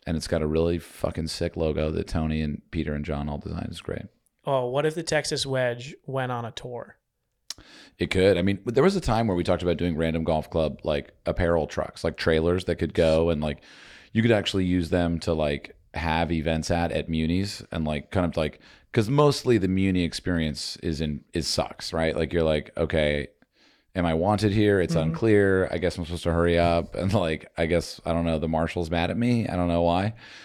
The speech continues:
Speaker 1: So, like, we were thinking, like, we could, we could up the vibe at a Muni with, like, just a, just a little trailer and just be like, "Hey, what's up?" Like, I don't know. I don't know how you do that.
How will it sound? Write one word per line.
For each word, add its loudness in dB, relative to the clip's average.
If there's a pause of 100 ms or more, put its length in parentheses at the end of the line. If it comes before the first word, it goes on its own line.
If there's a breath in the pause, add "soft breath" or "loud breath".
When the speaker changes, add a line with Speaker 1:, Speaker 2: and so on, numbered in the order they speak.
(140 loud breath)
Speaker 1:
So, 4
like, 4
we 2
were 4
thinking, 0
like, -2
we 0
could, 2
we 2
could 2 (100)
up 4
the 2
vibe 2
at 2
a 0
Muni 2
with, -2
like, -2
just -2
a, -8 (100)
just 2
a 0
little 0
trailer 2
and -4
just -8
be 2
like, -2
"Hey, 2
what's 0
up?" 4
Like, 0 (400 soft breath)
I 2
don't 0
know. -10 (600)
I -6
don't -4
know -4
how -4
you -6
do -6
that. -10